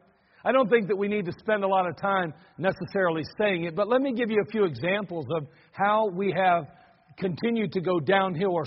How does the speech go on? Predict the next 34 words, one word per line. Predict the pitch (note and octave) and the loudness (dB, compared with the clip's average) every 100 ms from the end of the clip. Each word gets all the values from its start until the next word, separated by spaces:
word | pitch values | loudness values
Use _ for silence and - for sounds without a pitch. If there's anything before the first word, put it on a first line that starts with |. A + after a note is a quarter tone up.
| - | -4
spiral | - G3 G3 F#3 | 4 4 6 2
out | F#3+ F3 | 2 2
of | - | -2
control | E3+ C#3+ G3 F3+ D3 - - - | -8 -2 2 2 2 -2 -14 -6
in | F3+ | 0
this | F3+ F3+ | 0 0
area. | F#3 D#3+ B2+ G#2+ G#2+ _ _ _ _ _ _ | 0 0 0 -6 -14 _ _ _ _ _ _
A | - | 0
few | B3 C4+ | 2 2
years | A#3+ A#3+ F3+ | 2 2 0
ago, | F#3 G#3+ E3+ | 2 4 4
it's | - | 2
been | G#3 G#3+ - | 0 0 0
some | A#3 G#3+ | 0 2
years | G#3+ D#3+ | 0 0
ago | F3 F3+ | 0 0
now, | E3 E3 D#3+ D3+ _ _ _ | 2 0 0 -4 _ _ _
on | G3+ F#3+ | -2 0
YouTube, | F3+ G#3+ F3 E3+ D3+ D3 C#3+ - _ _ _ | 0 -2 0 -2 -2 -4 -10 -20 _ _ _
and | G3 G3 F#3+ - | 0 0 -2 -2
it | A3 F3 | -4 2
does | B3+ C4+ - | 2 2 0
continue | G#3+ G#3+ A3 | -2 -2 -2
to | F#3+ | -4
this | F3+ D#3+ C#3 | -4 -6 -2
day. | G3+ G3+ | 0 0
It's | - | -2
not | F#3 D#3 | -6 -4
nearly | F#3+ A3 A3 G3 | -2 0 0 -2
as | - | -2
popular | - F#3+ F#3+ G3+ F#3+ | 0 0 0 -2 -2
as | F3 D#3 | -2 -4
it | - | -2
was. | D#3+ D3+ E3 | 2 2 2